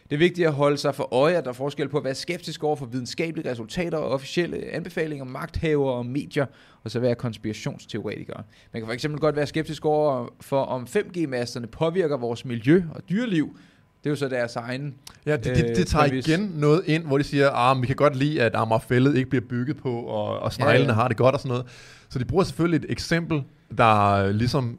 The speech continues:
Speaker 2: underbygger deres eget, øh, fortælling.
Speaker 1: Ja, øh, og vil gerne se, øh, mere udtømmende studier af det, uden at det betyder,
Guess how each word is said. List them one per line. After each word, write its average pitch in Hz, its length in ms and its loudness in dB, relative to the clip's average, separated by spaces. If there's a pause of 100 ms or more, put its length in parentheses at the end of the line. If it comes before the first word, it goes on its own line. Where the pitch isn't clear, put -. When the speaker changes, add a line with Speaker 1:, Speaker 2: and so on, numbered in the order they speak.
Speaker 2:
underbygger 117 520 2
deres 101 280 2
eget, 110 480 6
øh, 95 280 0 (160)
fortælling. 117 360 -2 (200)
Speaker 1:
Ja, 123 140 2 (240)
øh, 135 400 2
og 123 100 -2
vil 123 80 -4
gerne 147 260 2
se, - 200 -4
øh, 123 420 2
mere 143 340 4
udtømmende 175 640 0
studier 156 520 -2 (120)
af 151 160 4
det, 175 80 2
uden 151 240 0
at 160 140 -4
det 131 80 -6
betyder, 147 400 -2